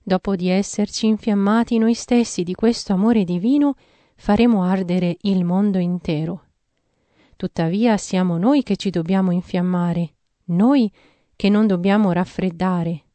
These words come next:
ma avvampare sempre più fortemente. Ci dobbiamo fondere, divenire una cosa sola con Dio attraverso l'Immacolata.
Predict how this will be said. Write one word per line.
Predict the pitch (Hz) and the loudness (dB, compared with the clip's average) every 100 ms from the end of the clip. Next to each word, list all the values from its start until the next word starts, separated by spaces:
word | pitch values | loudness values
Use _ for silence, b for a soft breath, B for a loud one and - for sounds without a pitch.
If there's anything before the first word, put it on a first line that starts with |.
| _ | _
ma | 196 - | -6 -4
avvampare | 220 220 180 208 208 202 233 277 269 220 | -2 -2 0 0 0 0 0 2 0 0
sempre | - 302 320 240 | 0 -2 0 -2
più | 294 | -2
fortemente. | 302 269 254 254 196 151 170 - - _ _ _ _ _ _ _ | -2 -4 -2 -2 -2 -2 -6 -10 -14 _ _ _ _ _ _ _
Ci | - 220 | -8 0
dobbiamo | 208 180 254 254 190 | 0 2 2 2 0
fondere, | - 254 254 180 170 151 - _ _ _ _ | 0 2 4 2 -2 -4 -10 _ _ _ _
divenire | 185 190 190 190 247 247 - | -4 0 0 2 2 2 -2
una | 208 220 196 | -2 -2 -2
cosa | - 254 269 214 | -4 -2 0 0
sola | - 226 269 277 | -2 -2 0 0
con | - 220 214 | -2 0 0
Dio | 190 165 165 180 _ | 0 -4 -6 -8 _
attraverso | - 185 - 277 175 170 - 208 | -10 -8 -4 -4 -2 -6 -6 -2
l'Immacolata. | 214 202 - 202 170 165 - | 0 -2 -4 -6 -6 -6 -10